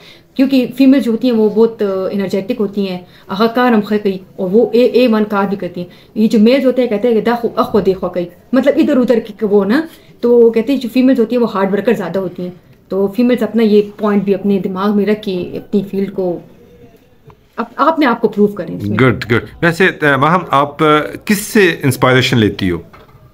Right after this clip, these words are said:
Speaker 1: Hmm, sir मेरी inspiration जो है वो मेरे घर में अपनी मेरी मदर है।
Speaker 2: गुड।
Speaker 1: मतलब उन्होंने सर इतने रफ and टफ, अ, माहौल में जो हमारी परवरिश की है, और इस म-, मतलब ही नहीं, आज मैं अगर बैठी हूँ inspector Mines seventeen में,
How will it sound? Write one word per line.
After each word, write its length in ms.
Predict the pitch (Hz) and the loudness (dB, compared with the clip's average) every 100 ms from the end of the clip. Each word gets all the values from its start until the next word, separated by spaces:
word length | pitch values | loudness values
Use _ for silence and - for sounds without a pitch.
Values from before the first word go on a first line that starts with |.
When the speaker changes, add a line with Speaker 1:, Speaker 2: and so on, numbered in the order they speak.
| _ _ - | _ _ -6
Speaker 1:
Hmm, 840 | 220 226 233 233 233 233 240 240 240 | -2 0 0 0 2 2 2 0 -2
sir 260 | - 320 | -2 0
मेरी 360 | 285 269 285 302 | 2 4 4 2
inspiration 580 | 262 - 220 214 220 254 | 0 0 0 0 2 0
जो 120 | 220 | 2
है 60 | 220 | 2
वो 100 | 226 | 2
मेरे 180 | 208 | 2
घर 160 | 208 196 | 0 -4
में 120 | 202 | -4
अपनी 140 | 202 202 | -2 -2
मेरी 140 | 190 | -4
मदर 200 | 180 180 | -6 -8
है। 180 | 180 - _ _ _ _ _ _ - | -10 -14 _ _ _ _ _ _ -14
Speaker 2:
गुड। 380 | 113 98 95 - - | -12 -4 -4 -4 -6
Speaker 1:
मतलब 340 | 214 226 269 - | -6 -2 -4 0
उन्होंने 300 | 277 285 269 | 2 2 2
सर 160 | 262 254 | 0 -2
इतने 240 | 247 233 | -2 -2
रफ 240 | 214 220 214 | -2 -2 -4
and 100 | 185 202 | -4 -4
टफ, 240 | 208 - | -6 -6
अ, 560 | 185 175 170 160 - 190 | -4 -4 -6 -10 -12 -10
माहौल 420 | 190 - 196 208 | -8 -4 0 2
में 160 | 196 | 0
जो 80 | 175 | -4
हमारी 300 | 175 180 196 | -8 -4 -2
परवरिश 420 | 180 180 202 208 | -2 0 0 0
की 180 | - 180 | -4 -8
है, 180 | 175 170 - - - | -8 -10 -20 -20 -12
और 140 | 190 196 | -8 -6
इस 180 | 214 220 | -2 -2
म-, 340 | 202 196 196 | -2 -4 -6
मतलब 240 | 202 220 202 | -2 -2 0
ही 80 | |
नहीं, 180 | 208 202 | 0 -2
आज 220 | 202 214 | -2 -2
मैं 180 | 208 208 | 0 0
अगर 120 | 202 | -2
बैठी 300 | 185 190 240 | -2 -4 -2
हूँ 140 | 226 196 | -2 -2
inspector 400 | 180 180 175 190 | -6 -10 -8 -8
Mines 300 | 180 180 180 | -8 -10 -12
seventeen 560 | - 202 185 180 196 | -10 -10 -8 -8 -6
में, 180 | 190 175 | -6 -8